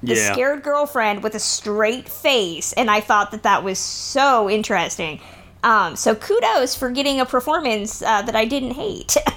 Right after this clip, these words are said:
Speaker 2: No, absolutely, absolutely. Uh, final thoughts, grade out of ten, Oscar potential. Take it away.
Speaker 1: Um, this is one of the smartest horror movies that I have seen in a very, very, very long time. I cannot tell you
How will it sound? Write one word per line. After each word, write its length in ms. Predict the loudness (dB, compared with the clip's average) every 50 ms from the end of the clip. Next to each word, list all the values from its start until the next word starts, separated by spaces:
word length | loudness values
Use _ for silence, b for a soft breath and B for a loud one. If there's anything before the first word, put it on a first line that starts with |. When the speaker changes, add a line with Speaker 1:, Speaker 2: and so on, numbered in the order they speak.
| -6 -18 -20 -20 B B B B B B -10 -4
Speaker 2:
No, 280 | 0 0 2 2 2 2
absolutely, 840 | 2 2 2 2 0 -2 -2 0 0 0 0 0 0 -2 -4 -4 -2
absolutely. 720 | 0 2 2 2 0 -2 -4 -4 -6 -6 -6 -6 -8 -8 -10 B B B B B B
Uh, 280 | -2 0 2 2 2 0
final 420 | -2 -2 -2 0 2 2 2 0
thoughts, 600 | 0 0 0 2 2 2 0 0 -2 -4 -6 -6 -8 -12 -16
grade 300 | -8 -4 -2 0 2 2
out 100 | 2 2
of 100 | 0 -2
ten, 560 | -4 -2 0 2 2 2 2 0 -2 -4 -8 -10 _ _ _ _ _ -2 -2
Oscar 320 | 0 0 -2 -4 -8 -12
potential. 640 | -12 -12 -10 -6 -6 -6 -6 -6 -8 -8 -8 -8 -6
Take 240 | -4 -2 -2 0 0
it 80 | 0
away. 300 | 0 0 0 0 -2 -4 -6 -4 -2
Speaker 1:
Um, 300 | 0 2 2 0 -2 -6 -10 -6
this 240 | -2 -2 0 0
is 100 | 0 0
one 200 | 2 2 2 2
of 80 | 2 0
the 100 | -2 -2
smartest 380 | -2 2 2 2 2 2 0 2
horror 160 | 2 2 2
movies 520 | 2 -2 -2 -4 -4 -6 -6 -8 -10 -12 -12 -6 -2
that 120 | 0 4
I 100 | 4 4
have 120 | 4 4 2
seen 320 | 0 -4 -4 -4 -4 -4
in 520 | -4 -2 -2 -2 -2 -2 -4 -6 -8 -8 -8 -4 0
a 160 | 0 0 0 0
very, 360 | 0 2 2 2 2 2 -2
very, 460 | -4 -4 0 2 4 6 6 4 4
very 240 | 2 2 0 0 0
long 240 | -2 -2 -4 -4 -4
time. 340 | -2 0 0 0 0 0 0
I 140 | 0 0 0
cannot 500 | -2 -2 -2 2 4 4 4 2 0 -2
tell 240 | 0 2 2 2
you 360 | 2 2 0 0 0 0 -2